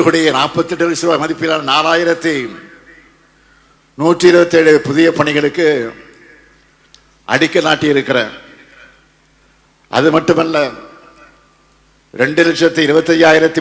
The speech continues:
முன்னூற்றி எண்பத்தி மூணு பேருக்கு ஐநூற்றி ஐம்பத்தெட்டு கோடியே நாற்பத்தி மூணு லட்சம் ரூபாய் மதிப்பிலான நலத்திட்ட உதவிகளை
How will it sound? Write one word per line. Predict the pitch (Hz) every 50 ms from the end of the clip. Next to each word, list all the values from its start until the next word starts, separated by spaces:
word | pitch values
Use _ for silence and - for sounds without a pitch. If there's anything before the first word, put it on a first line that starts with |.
| 127
முன்னூற்றி | 135 147 160 165 160 - 175
எண்பத்தி | 165 160 160 160 160 175 160
மூணு | 151 151 135 143
பேருக்கு | 151 151 151 143 151 160 156 147 139 120 104 107 - - - - - - - - - _ _ _ _ _ _ _ _ _ _ _ _ _ _ _ _ _ _ _ _ _ _ _ _ - -
ஐநூற்றி | 113 131 151 170 175 170 165 170 180 160
ஐம்பத்தெட்டு | 160 160 165 160 170 156 127 - 156 151 151 147 147 151 143
கோடியே | 139 156 160 160 151 151 151 143 143 139 135 - 120
நாற்பத்தி | 135 147 147 - 175 170 170 180
மூணு | 170 165 165
லட்சம் | 160 160 160 160 151
ரூபாய் | 151 143 127
மதிப்பிலான | 139 156 160 165 175 160 160 151 147 147 135 120 104 92 - - - - - - - - - - _ _ _ _ _ _ _ _ _ _ _ _ _ _ _ _ _ -
நலத்திட்ட | 110 123 143 165 170 - 175 170 - 170 151
உதவிகளை | 156 156 151 143 135 147 147 151 147